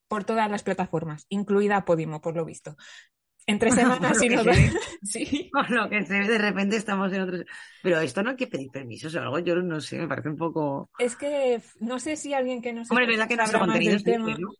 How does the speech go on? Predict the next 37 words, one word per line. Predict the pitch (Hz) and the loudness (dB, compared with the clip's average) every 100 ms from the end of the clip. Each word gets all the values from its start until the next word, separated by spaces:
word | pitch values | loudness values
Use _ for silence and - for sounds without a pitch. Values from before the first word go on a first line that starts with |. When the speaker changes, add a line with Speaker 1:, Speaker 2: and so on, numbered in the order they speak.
| - | -4
Speaker 1:
Claro, | 233 226 196 | -2 -2 -2
eso | - 220 - | -4 0 0
Speaker 2:
Porque | |
Speaker 1:
es | |
Speaker 2:
al | 185 | 2
Speaker 1:
lo | |
que | 175 | 2
iba | 175 | 2
a | 202 | 2
Speaker 2:
final | 180 175 | 0 0
Speaker 1:
decir. | 190 180 | -2 -2
Speaker 2:
lo | 185 | -2
colgamos | 180 170 180 185 196 | -2 -2 -4 -6 -6
en | 180 | -8
Spotify | - 180 185 202 | -6 -2 -2 0
Speaker 1:
Sí. | 196 | 0
Speaker 2:
y | |
aquí | 185 160 | -2 -2
cada | 160 156 | -2 -2
uno | 160 | -4
se | |
lo | 180 | -4
puede | 151 | -2
descargar, | 147 143 151 143 160 - | -2 -2 -4 -2 -4 -6
que | - | -4
de | 147 | -4
hecho | 143 147 | -2 -2
mucha | 139 | -2
gente | 135 156 | -4 -4
se | 156 | -4
lo | 147 | -4
descarga | 127 - 147 151 - | -6 -4 -4 -4 -6
y | - | -6
lo | 147 | -6
Speaker 1:
Sí. | 135 | -2
Speaker 2:
escucha | 208 175 147 | -2 0 -2
luego | 139 135 | -2 -4